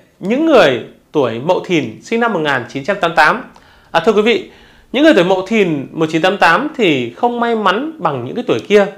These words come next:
Nói chung ấy, trong thời gian này thì quý vị cũng dễ xảy ra những cái sai sót trong công việc. À, không ai có thể là thông cảm cho các bạn. Làm đúng trăm lần thì không ai nhớ, nhớ tới,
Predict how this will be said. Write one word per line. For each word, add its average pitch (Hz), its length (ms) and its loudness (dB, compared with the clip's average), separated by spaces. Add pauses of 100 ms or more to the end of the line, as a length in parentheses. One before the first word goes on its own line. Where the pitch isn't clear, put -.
(840)
Nói 175 100 0
chung 294 240 4
ấy, 302 160 2
trong 285 140 0
thời 220 120 4
gian 247 200 2
này 202 260 2
thì 156 160 -2
quý 160 60 -2
vị 226 300 -4
cũng 262 260 -2
dễ 220 260 2
xảy 147 220 -2
ra 202 260 -2
những 196 180 -4
cái 247 100 -4
sai 240 260 -4
sót 277 340 -4
trong 208 140 -6
công 196 120 -4
việc. 139 200 2 (540)
À, 160 100 0
không 262 240 4
ai 247 280 2 (380)
có 202 60 -2
thể 175 120 -2
là 120 160 -4
thông 233 180 -2
cảm 135 280 -2
cho 185 100 -4
các 196 100 0
bạn. 202 220 0 (460)
Làm 202 180 4
đúng 233 160 2
trăm 302 160 4
lần 226 220 4
thì 147 80 -4
không 247 220 0
ai 240 200 0
nhớ, 226 140 0
nhớ 190 240 0
tới, 185 240 4